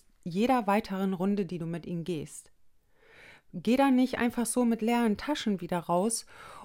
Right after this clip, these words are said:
und wichtig ist auch, dass du dann nicht wieder in deine Selbstzweifel gerätst. Was stimmt mit mir nicht, dass er sich nicht einlässt? Warum behandelt er mich immer so? Das sind keine zielführenden Fragen. Viel wichtiger ist, dass du dich fragst, okay, was nehme ich jetzt aus dieser Runde für mich mit?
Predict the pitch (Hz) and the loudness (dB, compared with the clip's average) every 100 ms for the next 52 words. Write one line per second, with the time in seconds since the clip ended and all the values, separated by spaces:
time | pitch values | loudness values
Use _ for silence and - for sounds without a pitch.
0 | - 208 190 185 - _ _ - - 190 | -4 0 0 -2 -8 _ _ -20 -16 -8
1 | 185 220 233 214 208 - 190 196 - 185 | -4 -2 -2 -2 -2 -2 -2 -4 -4 -2
2 | 196 196 208 - 196 196 - 196 190 185 | 0 0 0 -2 -4 -2 -2 -2 -2 0
3 | 185 180 208 233 - - 175 170 175 170 | -2 0 0 2 0 2 2 2 -2 -4
4 | 170 170 165 - - - - - - 214 | -6 -6 -8 -8 -16 -18 -20 -20 -4 -4
5 | - 233 208 202 196 180 185 185 185 185 | 0 0 0 -2 -2 0 0 -2 -2 -4
6 | 175 170 170 185 165 180 180 180 180 - | -4 -6 -6 -8 -6 -4 -4 -4 -4 -6
7 | - - - 220 214 220 190 175 180 185 | -12 -18 -4 2 6 6 4 2 2 0
8 | 180 - 175 180 - 180 170 180 180 - | -2 -4 -4 -6 -6 -4 -4 -4 -6 -10
9 | - 202 - 247 - 202 220 226 - - | -8 -4 0 0 -2 -2 0 0 -2 -2
10 | 247 254 247 220 208 196 190 185 - 208 | 0 -2 -2 -2 0 0 -2 -4 -8 -8
11 | 208 202 165 170 - - - _ _ - | -6 -6 -8 -10 -14 -20 -20 _ _ -20
12 | _ _ - - _ - 233 202 - 202 | _ _ -20 -20 _ -2 -2 -2 -4 -4
13 | 196 180 190 175 - 202 202 - - 185 | -2 -2 -4 -8 -8 -6 -6 -6 -6 -6
14 | - - - 196 175 214 - 220 214 208 | -6 -14 -6 -4 0 0 2 0 0 -2
15 | - 190 - 254 226 208 202 190 196 185 | -4 -6 -2 -2 0 2 0 -2 -6 -8
16 | 180 175 175 - | -8 -8 -10 -12